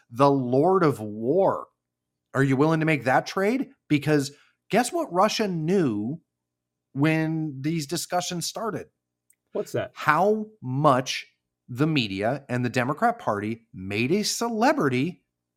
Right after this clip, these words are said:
Speaker 1: of Brittany Griner.
Speaker 2: Yeah.
Speaker 1: They knew it. So let's make the United States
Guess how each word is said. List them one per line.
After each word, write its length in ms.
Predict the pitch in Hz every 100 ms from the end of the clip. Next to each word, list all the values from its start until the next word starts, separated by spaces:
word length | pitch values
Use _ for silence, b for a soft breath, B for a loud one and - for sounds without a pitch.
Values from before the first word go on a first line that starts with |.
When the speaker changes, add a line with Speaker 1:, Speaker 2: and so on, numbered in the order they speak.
| _ _ _ _ _ -
Speaker 1:
of 160 | 175
Brittany 260 | 135 185 233
Griner. 440 | 277 339 330 120 - _ _ _ _ _ _ _ _ _ _ _ _ _
Speaker 2:
Yeah. 160 | 113 107 - _ _ _ _ _ _ _ -
Speaker 1:
They 140 | 233
knew 180 | 339 262
it. 120 | 311 - _ _ _ _
So 500 | - 190 190 202 - -
let's 340 | 135 196 -
make 300 | 208 226 226
the 100 | 226
United 500 | 190 185 175 180 180
States 360 | - 240 233